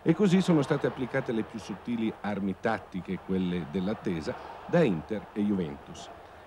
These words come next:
I tiri in porta si sono contati sulla punta delle dita di un monco. Il pubblico si è preso due ore di freddo, pagandolo assai più del cherosene di un mese intero.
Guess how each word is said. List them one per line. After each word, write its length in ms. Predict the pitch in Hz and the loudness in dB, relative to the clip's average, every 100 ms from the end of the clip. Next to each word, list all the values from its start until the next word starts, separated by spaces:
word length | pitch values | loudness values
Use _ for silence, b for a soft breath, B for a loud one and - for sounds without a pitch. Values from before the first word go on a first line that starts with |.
| B - | B -2
I 140 | 160 | 0
tiri 200 | 156 196 | 4 4
in 120 | 220 | 4
porta 480 | - 104 92 - 156 | 4 2 2 -2 -4
si 160 | - 160 | -4 -4
sono 260 | 175 156 | 0 0
contati 540 | - 175 170 135 107 110 | 0 0 0 0 -2 -6
sulla 300 | - 135 123 | -4 -4 -2
punta 320 | 165 180 151 | 0 0 2
delle 260 | 120 120 123 | 0 0 0
dita 300 | 151 151 147 | -4 -4 -2
di 100 | 123 | 0
un 180 | 127 | 2
monco. 520 | 117 95 85 78 87 - - - | 6 6 4 0 -8 -10 -16 -12
Il 160 | 110 208 | -10 0
pubblico 380 | 160 139 131 | 0 2 0
si 120 | 120 120 | -4 -4
è 40 | |
preso 280 | 127 123 117 | -4 -4 -4
due 180 | 117 123 | -2 2
ore 160 | 113 104 | 2 0
di 100 | 101 | -2
freddo, 440 | 120 139 139 165 | -2 -4 -2 -2
pagandolo 540 | - 143 139 110 101 | 0 0 0 0 0
assai 280 | 107 - 131 | -2 -2 -6
più 220 | - 151 147 | -2 -2 -2
del 260 | 120 98 | -2 -2
cherosene 760 | - 143 147 104 113 95 87 90 | -2 -2 -2 -4 -2 -2 -2 -8
di 140 | 113 131 | -8 -4
un 80 | |
mese 260 | 110 92 92 | -2 -2 -2
intero. 480 | 90 - 78 - | -6 -8 -12 -14